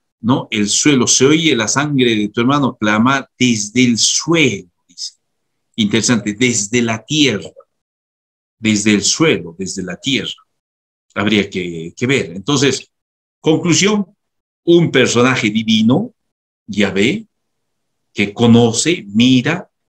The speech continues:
tiene una cercanía, tiene un afecto hacia los hombres, dos hombres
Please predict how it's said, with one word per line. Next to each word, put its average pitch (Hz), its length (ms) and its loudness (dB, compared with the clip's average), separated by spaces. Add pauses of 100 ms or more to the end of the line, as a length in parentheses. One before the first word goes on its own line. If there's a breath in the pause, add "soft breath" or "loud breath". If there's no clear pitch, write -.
(140)
tiene 127 280 4
una 110 180 0
cercanía, 107 580 0
tiene 123 220 2
un 107 120 2
afecto 127 760 -4
hacia - 200 -8
los 104 200 -4
hombres, 131 440 -2 (360)
dos 143 460 0
hombres 156 840 0